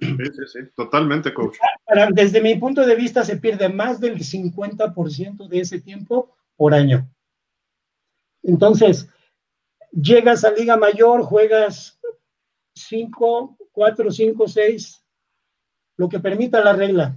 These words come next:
Speaker 2: <clears throat> Te vas yendo a máximo a los veinticinco años de tu Liga Mayor. Entonces,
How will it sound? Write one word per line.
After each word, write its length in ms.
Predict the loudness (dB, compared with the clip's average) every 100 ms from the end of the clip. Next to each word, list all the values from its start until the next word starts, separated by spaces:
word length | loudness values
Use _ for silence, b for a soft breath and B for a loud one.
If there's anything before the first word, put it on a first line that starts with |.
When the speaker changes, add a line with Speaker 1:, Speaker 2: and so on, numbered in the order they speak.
| -12
Speaker 2:
<clears throat> 720 | -8 -6 -6 -10 _ _ _ -4
Te 100 | 2
vas 200 | 2 4
yendo 420 | 2 4 2 2
a 140 | -2
máximo 560 | -4 -4 -4 -8 -2 -2
a 80 | 0
los 220 | -2 -2
veinticinco 640 | -4 -6 -8 -8 -8 -6 -4
años 480 | -4 -10 -14 _ _ _ _ _ _ _ -14
de 140 | -12
tu 120 | -10
Liga 240 | -6 -4 -4
Mayor. 340 | -6 -8 -10 -14 _ _ _ _ _ _ _ _ _ _ _ _ _ _ _ _ _
Entonces, 540 | -6 -2 -2 -4 -8